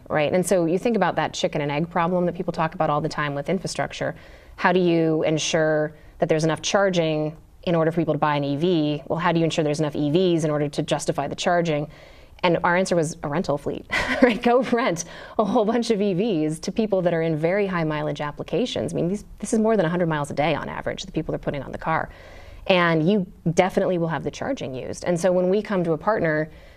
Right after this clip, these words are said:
we can say, "All right, we will work with the utility, we'll work with an infrastructure provider, we'll guarantee the demand."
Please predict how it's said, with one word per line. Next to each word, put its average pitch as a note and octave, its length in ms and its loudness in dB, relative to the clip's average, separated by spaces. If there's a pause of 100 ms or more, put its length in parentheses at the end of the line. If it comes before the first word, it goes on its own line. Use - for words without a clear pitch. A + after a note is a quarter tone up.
(120)
we G3 100 4
can G3 140 2
say, D#3+ 360 2
"All - 120 0
right, D#3 260 0
we F3+ 220 2
will A#3 100 4
work E3+ 220 2
with D#3+ 140 -2
the - 60 -6
utility, G#3+ 580 2
we'll D3+ 200 2
work D3 300 0
with D3 320 -2 (160)
an E3+ 140 2
infrastructure D#3+ 420 -2
provider, F3 600 2 (360)
we'll F3 140 2
guarantee D#3 720 0
the F3+ 80 0
demand." E3 520 -4